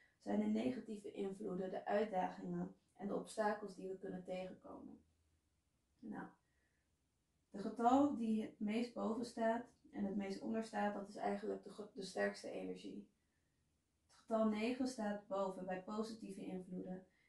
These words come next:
Negen gaat over humanitair, over, ehm,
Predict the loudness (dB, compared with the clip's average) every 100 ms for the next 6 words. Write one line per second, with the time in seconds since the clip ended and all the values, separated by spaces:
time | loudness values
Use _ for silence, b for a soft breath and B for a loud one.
0 | b -4 0 0 -2 -2 -2 0 -2 0
1 | -2 -4 B -2 4 6 6 4 2 4
2 | 4 0 -4 -4 -4 -6 -6 -6 b b
3 | b b -10 -4 -2 -2